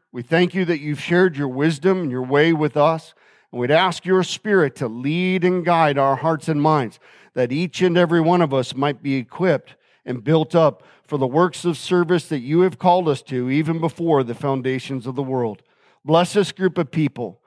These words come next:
Lord, and let each of them know that what you share with them is individually for them,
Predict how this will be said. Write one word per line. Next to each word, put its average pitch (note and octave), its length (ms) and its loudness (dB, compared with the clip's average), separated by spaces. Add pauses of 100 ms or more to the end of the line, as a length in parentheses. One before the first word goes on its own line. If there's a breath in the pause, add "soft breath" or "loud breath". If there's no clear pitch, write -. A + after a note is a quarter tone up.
(300)
Lord, D3+ 460 2
and D3+ 260 0
let E3 360 0
each G3 280 -2
of D#3+ 160 0
them E3 260 2
know C3 260 0 (340)
that C#3 140 0
what D3+ 300 0
you F3+ 140 -2
share F#3+ 320 2
with E3 180 0
them C#3 240 0
is B2 240 -4
individually F#3 880 -2
for F#3+ 380 2
them, F#3 360 2